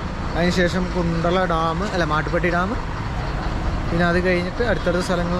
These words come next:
രീതിയിൽ കൊടുക്കാം. തിരക്കായി വരുന്നുള്ളൂ. നമ്മൾ ഏകദേശം സമയം നോക്കുകയാണെങ്കിൽ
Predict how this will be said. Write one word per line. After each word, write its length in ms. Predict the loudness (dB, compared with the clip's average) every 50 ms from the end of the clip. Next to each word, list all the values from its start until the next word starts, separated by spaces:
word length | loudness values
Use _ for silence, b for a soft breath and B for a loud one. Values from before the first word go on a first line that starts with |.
| 0 2 2
രീതിയിൽ 200 | 2 0 0 0 2
കൊടുക്കാം. 280 | 0 2 2 0 -2 -2 -2 -4 -4 -4 -4 -4 -4 -4 -4 -4 -4 -4 -4 -2 0
തിരക്കായി 420 | 2 2 2 2 2 2 2 2 2
വരുന്നുള്ളൂ. 260 | 2 2 0 0 0 0
നമ്മൾ 160 | 0 0 0 2 2
ഏകദേശം 440 | 2 2 2 2 2 2 0 0 0 0 0
സമയം 260 | 0 0 2 2 2 2
നോക്കുകയാണെങ്കിൽ 540 | 0 0 2 2 2 2 2 2 2 0 0